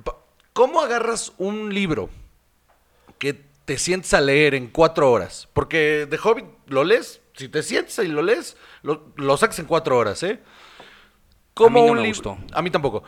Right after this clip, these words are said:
Speaker 1: ¿Cómo un libro que lees en cuatro horas se volvió
Speaker 2: Nueve horas de
Speaker 1: nueve
Speaker 2: película.
Speaker 1: horas de película? ¿Cómo? O sea, porque aparte le metieron y le metieron y le metieron y le metieron pendejadas, y eso es lo que me preocupa de esta adaptación.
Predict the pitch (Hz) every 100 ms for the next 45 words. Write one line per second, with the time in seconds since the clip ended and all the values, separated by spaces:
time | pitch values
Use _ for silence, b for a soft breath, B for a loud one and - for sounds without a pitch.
0 | B - 214 240 240 220 214 214 190 165
1 | 170 180 156 175 175 151 170 277 302 -
2 | - _ _ _ _ - 156 151 151 185
3 | 208 214 - _ _ _ _ _ _ 104
4 | 113 123 135 135 117 117 117 190 190 175
5 | 156 151 143 175 202 226 110 - _ _
6 | _ _ - 190 160 90 _ _ _ _
7 | - 175 147 120 156 147 147 170 143 123
8 | - 156 165 180 120 110 143 160 165 120
9 | 110 120 156 160 127 110 101 151 156 135
10 | 117 147 147 151 151 156 170 160 147 151
11 | 143 147 143 131 - 135 - 147 147 160